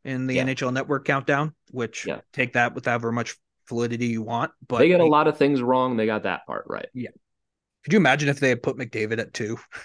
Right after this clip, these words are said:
Speaker 1: <laughs>
Speaker 2: I don't think you can get away with that.
Speaker 1: No. I mean, if they were looking for engagement on Twitter, they could have, but, uh,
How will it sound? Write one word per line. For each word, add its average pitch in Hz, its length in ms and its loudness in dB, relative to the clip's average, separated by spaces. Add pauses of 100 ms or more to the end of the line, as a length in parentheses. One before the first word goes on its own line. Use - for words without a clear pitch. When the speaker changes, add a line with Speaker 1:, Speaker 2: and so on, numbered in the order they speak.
(100)
Speaker 1:
<laughs> - 720 -2
Speaker 2:
I 127 80 2
don't 151 140 4
think 131 180 4
you 110 120 0
can 101 100 0
get 90 140 2
away 71 240 -4
with - 140 -8
that. 52 240 -10
Speaker 1:
No. 196 220 4 (1500)
I 170 80 6
mean, 180 120 8
if 175 100 4
they 180 80 8
were 180 100 10
looking 180 180 6
for 160 120 6
engagement 151 380 4
on 127 60 0
Twitter, 170 240 0
they 107 120 -4
could 104 160 -10
have, 110 200 -10 (100)
but, 117 280 -2
uh, 107 340 -2